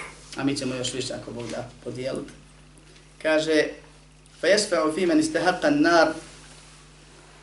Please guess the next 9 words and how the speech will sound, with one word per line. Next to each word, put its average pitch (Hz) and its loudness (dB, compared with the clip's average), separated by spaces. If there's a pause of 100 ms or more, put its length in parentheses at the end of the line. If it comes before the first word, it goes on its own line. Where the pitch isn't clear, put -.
(340)
šefaat 190 2
za 131 2
one 156 4 (600)
koji 139 2 (460)
su - -12
zaslužili 120 -8
vatru. - -14 (2500)
Pa 131 -8
kaže: 135 0